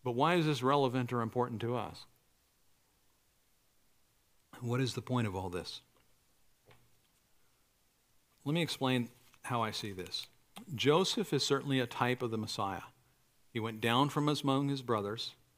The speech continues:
He became the savior of the known world. He served as a kind of Bechor,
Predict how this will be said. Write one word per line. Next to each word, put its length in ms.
He 60
became 340
the 80
savior 460
of 80
the 80
known 360
world. 380
He 140
served 520
as 140
a 120
kind 420
of 100
Bechor, 680